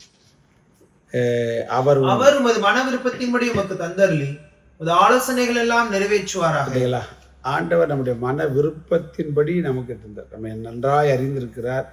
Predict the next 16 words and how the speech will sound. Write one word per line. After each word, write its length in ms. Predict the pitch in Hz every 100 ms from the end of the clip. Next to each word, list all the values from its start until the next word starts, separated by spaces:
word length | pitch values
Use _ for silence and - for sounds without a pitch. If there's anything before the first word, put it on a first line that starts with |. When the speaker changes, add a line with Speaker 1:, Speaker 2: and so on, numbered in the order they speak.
| - - _ _ _ _ _
Speaker 1:
எல்லாவற்றையும் 580 | 127 139 151 151 151 135
புரிந்தவர் 540 | 143 147 160 143 131 117
அவர், 400 | 117 123 - - -
நமக்கு 300 | 120 113 113
வேண்டிய 280 | 123 135 135
எல்லாவற்றையும், 840 | 127 139 156 160 147 117 - 127 143 - _ _ - - _ _ _ _ _ _ -
அஹ், 340 | 123 120 117
அறிந்து 480 | 110 127 143 147 165
அவர் 180 | 131 127
செயல்படுகிறவர். 680 | 131 120 113 113 110 87 - _ _ _ _ _ - - _ - - _ -
இயேசு 320 | 139 127 135
வாழ்ந்த 320 | 127 135 131
நாட்களில் 520 | 123 120 113 - 127
நம்ம 240 | 120 117 110
பார்க்குறோம் 320 | 117 113 113
இல்லையா? 260 | 107 110